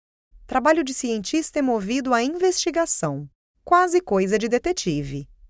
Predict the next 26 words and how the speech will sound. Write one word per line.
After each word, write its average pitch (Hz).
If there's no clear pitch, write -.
E 196
foi 214
com 196
essa 262
vontade 151
de 143
descobrir 180
algo 226
novo 170
que 175
a 156
ciência 170
se 180
voltou 165
para 185
Plutão. 170
Plutão 359
já 349
foi 320
considerado 226
o 220
nono 254
planeta 247
do 208
Sistema 196
Solar, 196